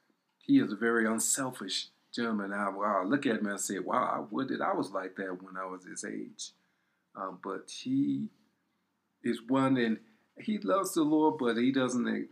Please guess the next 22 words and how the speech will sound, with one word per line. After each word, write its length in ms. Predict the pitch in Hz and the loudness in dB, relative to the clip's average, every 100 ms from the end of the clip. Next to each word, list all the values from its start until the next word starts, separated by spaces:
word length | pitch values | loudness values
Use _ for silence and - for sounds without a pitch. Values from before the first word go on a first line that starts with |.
| - - 226 _ | -16 -20 -20 _
just 200 | - 120 | -4 -2
not, 400 | 117 120 117 - - | 0 4 4 2 0
I 120 | 120 | 2
would 160 | 123 120 | 2 4
like 240 | 123 120 | 4 2
for 80 | 113 | -2
him 180 | 117 113 | 0 0
to 60 | |
be 280 | 113 117 110 110 | 0 2 2 2
even 260 | 110 110 | -2 -2
more. 500 | 101 110 104 95 95 - _ _ 120 | -2 0 0 -2 -6 -16 _ _ -4
And, 220 | 113 107 | -2 0
but 120 | 113 | 2
I 180 | 113 113 | 2 2
have 300 | 123 147 120 | 2 0 0
learned 540 | 120 147 131 95 92 - _ _ _ | 0 0 -2 -4 -10 -16 _ _ _
that 160 | 107 104 | -6 -4
it's 140 | 98 - _ | -6 -10 _
best 280 | 123 127 127 | 0 0 0
that 240 | 117 - | -4 0
you 100 | 139 | 2
model 600 | 123 107 117 131 117 - | 2 2 2 2 2 -2